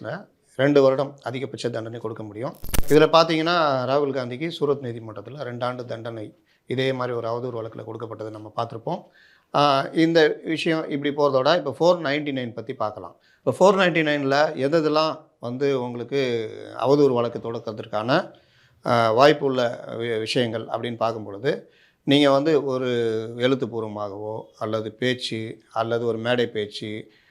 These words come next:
அல்லது ஏதோ ஒரு வகையில நீங்க வந்து ஒரு பொது வெளியில ஒருத்தர் நபரை பற்றி அவருடைய நற்பெயருக்கு களங்கம் விளைவிக்க வேண்டும் என்ற கெட்ட எண்ணத்தோடு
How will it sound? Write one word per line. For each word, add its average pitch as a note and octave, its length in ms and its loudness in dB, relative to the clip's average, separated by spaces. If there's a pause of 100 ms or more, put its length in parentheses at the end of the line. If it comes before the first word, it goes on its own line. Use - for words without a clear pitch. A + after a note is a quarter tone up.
(160)
அல்லது C3+ 380 4
ஏதோ C3+ 240 4
ஒரு F3 280 8
வகையில C#3 380 0
நீங்க B2 300 -6
வந்து C3+ 420 -2
ஒரு A#2 240 -6
பொது C3+ 260 -4
வெளியில A#2+ 560 -2 (420)
ஒருத்தர் C3 220 0
நபரை C3+ 360 4
பற்றி B2+ 300 -4
அவருடைய A#2 320 0
நற்பெயருக்கு C3 500 0
களங்கம் C3+ 400 0
விளைவிக்க A#2+ 320 -4
வேண்டும் A2+ 260 -4
என்ற G#2+ 220 -8
கெட்ட B2+ 280 0
எண்ணத்தோடு A#2+ 720 -4